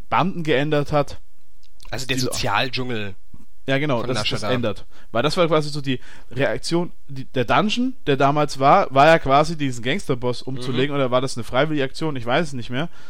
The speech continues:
Speaker 1: Äh, das war der
Speaker 2: Ich glaub,
Speaker 1: Dungeon.
Speaker 2: das ging von mir aus und das war eine freiwillige Aktion.
Speaker 1: Ja. Dieser Dungeon, ihn zu töten quasi, hat dann die Auswirkung auch auf die Stadt gehabt, dass da jetzt andere Verhältnisse herrschen. Ich find sowas immer ganz wichtig,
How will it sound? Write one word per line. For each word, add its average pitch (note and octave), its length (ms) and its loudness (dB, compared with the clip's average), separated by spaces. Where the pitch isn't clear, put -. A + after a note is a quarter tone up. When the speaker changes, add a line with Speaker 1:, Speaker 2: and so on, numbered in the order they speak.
Speaker 1:
Äh, B2 240 0
das C#3 160 -4
war D#3 100 6
der D3 100 4
Speaker 2:
Ich - 40 -4
glaub, B2 140 2
Speaker 1:
Dungeon. C3 180 2
Speaker 2:
das - 140 -4
ging D#3 180 -4
von C3 260 -4
mir C3 240 -2
aus G#2 180 -4
und G#2+ 100 -6
das - 140 -6
war G#2+ 60 -4
eine G2+ 120 -6
freiwillige G2 540 -4
Aktion. - 280 -6
Speaker 1:
Ja. A2+ 100 -4
Dieser C3 200 -2
Dungeon, G#3+ 360 2
ihn E3 160 -2
zu - 120 -6
töten A#3 380 0
quasi, A3 460 -2
hat C#3 200 -2
dann D#3+ 260 2
die C3+ 100 0
Auswirkung E3+ 400 0
auch D3 160 -2
auf C3 120 -2
die A#2+ 100 -6
Stadt C#3 300 0
gehabt, C#3 320 -2
dass C3+ 140 -4
da A#2+ 60 -2
jetzt A#2+ 220 0
andere B2 460 0
Verhältnisse C#3+ 600 2
herrschen. G2+ 360 -4
Ich C#3 120 -2
find A#3 140 0
sowas G#3 200 -2
immer F3+ 140 0
ganz D3 240 0
wichtig, F3+ 320 -2